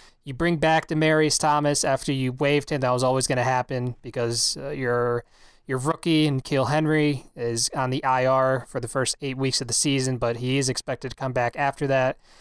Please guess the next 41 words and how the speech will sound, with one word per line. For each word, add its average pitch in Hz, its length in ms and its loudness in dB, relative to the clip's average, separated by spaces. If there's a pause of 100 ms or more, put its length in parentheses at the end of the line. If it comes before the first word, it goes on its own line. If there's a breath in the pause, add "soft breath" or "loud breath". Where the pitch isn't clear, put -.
(180 soft breath)
You - 80 -4
still 196 140 2
have 180 100 0
Philip 180 240 0
Dorsett, 156 420 2
who 135 100 0
you 135 80 2
acquired 139 340 0
in 135 80 0
the 131 40 0
trade 135 380 0
with 127 160 -4
the, 123 400 0
the 143 100 -6
Colts, - 460 -2
uh, 127 160 -2
a - 60 -4
couple - 240 -8
seasons 135 400 2
ago. 131 420 2 (260 loud breath)
He'll 139 140 -2
still - 180 0
be 135 160 0
kicking 143 320 -4
around, 135 300 0
give 123 160 -4
Brady 127 220 0
another 127 260 0
option. 123 380 0
The 131 80 0
offensive 135 420 -2
line 131 240 2
is, 123 340 0 (320)
is - 80 -16
pretty 214 220 -2
solid. 175 400 0
Of 139 100 -2
course, 151 220 0
you 139 60 -2
lose 151 360 4
your, 139 460 4